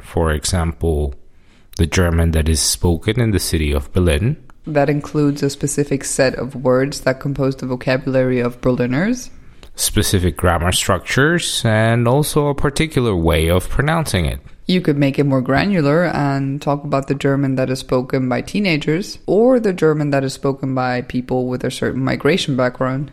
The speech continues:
Speaker 1: Another factor of language variation could also be social status, whether it is real, perceived, or aspirational. For example,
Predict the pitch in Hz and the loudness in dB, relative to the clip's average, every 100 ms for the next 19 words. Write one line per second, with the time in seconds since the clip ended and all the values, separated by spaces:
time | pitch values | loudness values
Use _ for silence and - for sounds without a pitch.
0 | - 104 117 156 147 - 123 - 101 80 | -2 0 0 0 0 2 0 0 0 2
1 | 78 76 87 85 85 85 - 80 85 71 | 0 0 2 2 2 -2 -2 0 0 0
2 | 65 67 110 110 - 69 64 65 - 78 | -4 -4 -4 -2 0 2 0 -2 -2 2
3 | 76 82 - - 87 76 80 - - - | 2 2 -2 -2 -2 -2 -4 -4 -2 -2
4 | - - 101 - 135 131 - - - - | 0 0 -2 0 0 0 -4 -6 -10 -12
5 | - - 76 76 80 76 71 71 78 50 | -16 -12 -4 -2 0 0 2 0 -2 -2
6 | - - - 104 113 98 95 95 101 - | -2 -6 0 2 2 2 0 -2 -6 -10
7 | - 131 120 - - 110 101 87 - - | 0 0 2 0 0 0 2 0 -2 -6
8 | - - - 73 67 69 65 76 - - | -6 -8 -4 0 2 2 2 -2 -8 -2
9 | 85 - - 80 92 - 73 - - - | -2 0 0 2 2 0 -4 -4 -8 -16
10 | - - - - 101 90 - - - - | -20 -20 -14 -2 0 0 0 -2 0 2
11 | 120 - | 2 0